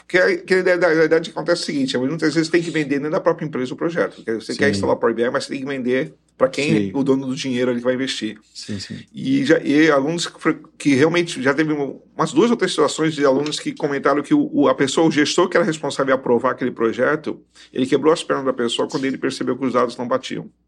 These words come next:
Speaker 1: Aí eu falei assim, Tá vendo? A questão de você montou todo o projeto Power B I, você fez uma, um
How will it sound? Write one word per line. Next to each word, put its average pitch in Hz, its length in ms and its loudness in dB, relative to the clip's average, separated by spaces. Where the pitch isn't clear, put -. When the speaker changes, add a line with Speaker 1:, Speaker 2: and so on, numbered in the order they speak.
Speaker 1:
Aí - 100 0
eu 131 60 2
falei 135 140 4
assim, 135 180 -2
Tá 117 100 0
vendo? 127 320 -2
A - 60 -16
questão 131 280 -4
de 139 80 -2
você 135 180 -2
montou 127 200 0
todo 185 160 -2
o - 20 -4
projeto 147 340 2
Power 113 220 0
B 101 120 -2
I, 107 340 0
você 117 260 -8
fez 123 180 -4
uma, 120 180 -4
um 113 420 -10